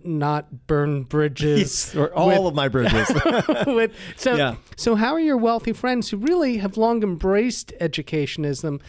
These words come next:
Speaker 1: how are they responding to
Speaker 2: Yeah,
Speaker 1: this
Speaker 2: I mean,
Speaker 1: critique?
Speaker 2: i-, it's mixed. And when the piece went out, we got some criticism from folks who said that, uh, you know, um, that, that,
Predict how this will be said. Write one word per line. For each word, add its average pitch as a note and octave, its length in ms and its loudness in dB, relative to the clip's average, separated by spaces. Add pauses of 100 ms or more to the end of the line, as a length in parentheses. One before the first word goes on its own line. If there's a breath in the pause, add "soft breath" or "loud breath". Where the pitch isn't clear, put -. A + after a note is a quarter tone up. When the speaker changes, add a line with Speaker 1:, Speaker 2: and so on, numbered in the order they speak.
(160 loud breath)
Speaker 1:
how G#3+ 260 0
are A3 80 2
they G3+ 180 0
responding D#3+ 760 -4
to B3 60 0
Speaker 2:
Yeah, C4+ 160 4
Speaker 1:
this F#3 200 0
Speaker 2:
I A#3+ 120 0
mean, C#4 300 0
Speaker 1:
critique? - 80 -16 (300 loud breath)
Speaker 2:
i-, - 40 -18
it's - 360 -8
mixed. F3+ 540 0
And E3+ 300 -4
when E3+ 160 -2
the F3 80 -2
piece - 340 -6
went C3+ 160 -4
out, A#2 380 -8 (560 soft breath)
we F#3+ 180 -8
got E3+ 220 -2
some C#3 160 -6
criticism B2+ 920 -6
from A#2+ 320 -12
folks A#2+ 580 -10 (280 soft breath)
who C#3+ 180 -8
said A#2 640 -6 (120)
that, A2 420 -8 (180)
uh, A2 600 -12
you C3+ 180 -12
know, G2 460 -12
um, G2+ 280 -14
that, A#2 140 -14 (220)
that, A#2 180 -12